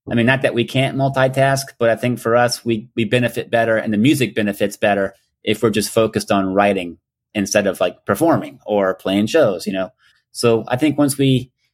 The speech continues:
do some shows and get that out of our system and, and, and get that energy, we'll just take it back into the, back into space and try to see if we can't write some new stuff. We always wanna write. That's,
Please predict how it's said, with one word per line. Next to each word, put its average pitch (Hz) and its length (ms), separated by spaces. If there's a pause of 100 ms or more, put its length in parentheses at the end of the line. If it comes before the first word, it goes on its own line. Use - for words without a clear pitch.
(140)
do 147 140
some 147 160
shows 143 340
and 110 80
get 139 120
that 135 100
out 135 100
of 131 60
our 127 100
system 131 380
and, 104 160
and, 98 260 (100)
and 92 180
get 117 140
that 123 120
energy, 110 540 (440)
we'll 107 100
just - 220
take 107 200
it 107 100
back 117 160
into 110 180
the, 104 340
back 120 120
into 123 100
space 120 320
and 92 200 (120)
try 113 160
to 110 80
see 113 160
if 107 80
we 110 80
can't 113 240
write 110 180
some 101 160
new 113 100
stuff. 113 500 (260)
We 131 80
always 156 380
wanna 113 220
write. 104 380
That's, - 360